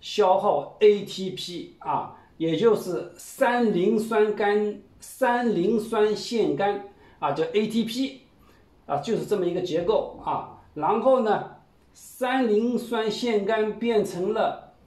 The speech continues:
腺苷二磷酸啊，这里是两个，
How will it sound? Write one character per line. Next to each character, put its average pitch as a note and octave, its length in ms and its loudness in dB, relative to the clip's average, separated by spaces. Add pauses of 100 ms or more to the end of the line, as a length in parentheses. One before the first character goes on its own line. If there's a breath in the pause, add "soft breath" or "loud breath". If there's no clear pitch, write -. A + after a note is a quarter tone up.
(120)
腺 G#3+ 520 2
苷 A3 260 2
二 C4+ 220 4
磷 C#3+ 180 -2
酸 D3+ 220 -6
啊， - 320 -2 (300 loud breath)
这 G#3+ 120 2
里 F#3+ 100 0
是 G3 140 -2
两 C#3+ 340 0
个， A3+ 400 0